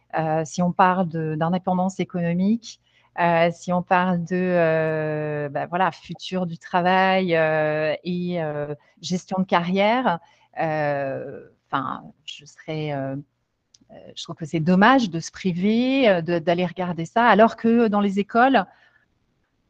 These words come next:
bon, globalement, euh, 'fin, moi, j'ai des nièces en école de commerce, on leur parle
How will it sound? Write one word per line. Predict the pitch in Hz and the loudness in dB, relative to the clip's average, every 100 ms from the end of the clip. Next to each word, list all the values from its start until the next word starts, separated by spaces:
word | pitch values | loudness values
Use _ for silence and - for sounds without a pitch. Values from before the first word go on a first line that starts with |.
| _ | _
bon, | 180 | -2
globalement, | 190 202 196 196 214 240 262 262 233 | 4 4 6 6 6 6 6 4 4
euh, | 190 175 175 170 165 | 2 0 0 -2 -4
'fin, | - 170 | -6 -10
moi, | 170 | -10
j'ai | 160 | -10
des | 156 160 | -10 -6
nièces | 185 196 - | -6 -6 -6
en | 170 | -8
école | 165 170 | -6 -8
de | 165 | -8
commerce, | - 175 202 240 240 | -6 -4 0 -2 -4
on | 180 | -8
leur | 165 160 | -8 -10
parle | 180 170 | -10 -10